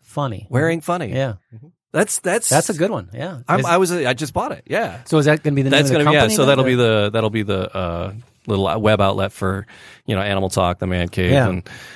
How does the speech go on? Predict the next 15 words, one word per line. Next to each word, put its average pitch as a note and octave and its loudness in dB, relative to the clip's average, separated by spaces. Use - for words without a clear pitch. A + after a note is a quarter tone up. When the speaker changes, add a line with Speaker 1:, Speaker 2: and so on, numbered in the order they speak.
Speaker 2:
the, E2+ 0
you F#2 -4
know, D#2 -6
Beer F2+ 0
on E2+ 0
the D#2+ -4
Penguin E2+ -2
and, E2 -6
and, F#2 -8
uh, F#2+ -4
other F2+ -2
shenanigans. F2 -2
Oh, B2 2
you G2+ -2
know, F2+ -8